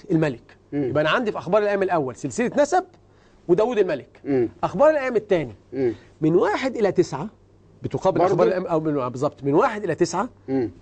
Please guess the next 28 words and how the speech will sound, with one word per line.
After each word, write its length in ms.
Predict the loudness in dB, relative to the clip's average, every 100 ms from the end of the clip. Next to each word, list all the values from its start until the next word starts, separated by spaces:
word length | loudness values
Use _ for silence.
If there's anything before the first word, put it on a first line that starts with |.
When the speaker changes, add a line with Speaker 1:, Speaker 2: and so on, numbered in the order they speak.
| -20 -20 _
Speaker 1:
سليمان 460 | 0 4 4 2 0
الملك 440 | -2 -6 -10 -20 _ _ _ _ _
بيملك 300 | 0 2 2
Speaker 2:
مم. 60 | 0
Speaker 1:
في 140 | 2
واحد 320 | 0 2 -4 -8 -4
وبيموت 360 | 0 2 0 -2
في 80 | -6
تسعة. 280 | -8 -12 -20 _ _ -10
Speaker 2:
مم. 180 | -8 -8 -12 -20 -20 _ _ _ -8
Speaker 1:
أخبار 340 | -6 0 0 0
الأيام 400 | 0 -2 -2 -4
الثاني 480 | 2 2 2 -4 -14 _ _ _
من 100 | 0
Speaker 2:
من 40 | 2
Speaker 1:
عشرة 280 | 2 2
Speaker 2:
عشرة. 260 | 2 0 0 2
Speaker 1:
إلى 120 | 2
ستة 280 | 0 -4 -2
وثلاثين، 580 | 0 -2 0 0 0 -2
Speaker 2:
مم. 200 | -2 -2 -4 _ _ -14
Speaker 1:
تسعتاشر 440 | -6 -4 -2 -6
ملك 280 | -8 -12 -6
اللي 100 | 0
جم 140 | 2
بعديه، 320 | 0 -4 -14 -20 _ -4
من 80 | 0
روح، 240 | 0 -4